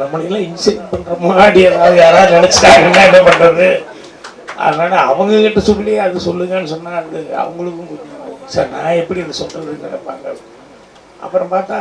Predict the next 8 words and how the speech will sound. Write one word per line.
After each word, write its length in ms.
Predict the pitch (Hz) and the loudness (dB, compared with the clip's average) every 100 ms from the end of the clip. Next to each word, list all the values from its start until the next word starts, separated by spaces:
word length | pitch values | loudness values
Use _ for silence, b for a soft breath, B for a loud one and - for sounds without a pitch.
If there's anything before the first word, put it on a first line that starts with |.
| 180 | -6
ஆரம்பிச்சாங்க. 560 | 180 175 - 180 170 190 - - - - _ _ _ - - - - - - - _ - | -8 -12 -12 -12 -12 -16 -16 -16 -18 -20 _ _ _ -20 -20 -20 -20 -20 -20 -20 _ -8
அப்புறம் 280 | - - 208 | -2 4 4
அதுக்கு 180 | 196 - 196 | 2 2 4
தேவைப்படாத 540 | 240 240 226 214 208 208 | 8 6 6 6 4 2
அளவுக்கு 360 | 214 214 214 196 | 0 -2 -2 0
எல்லாருமே 440 | 190 202 214 208 214 196 170 - B B B - | 2 2 2 0 -6 -6 -10 -12 B B B -10
ஒரு 140 | 156 156 | -10 -6
லிமிட்டா 340 | 196 202 185 | -6 -2 0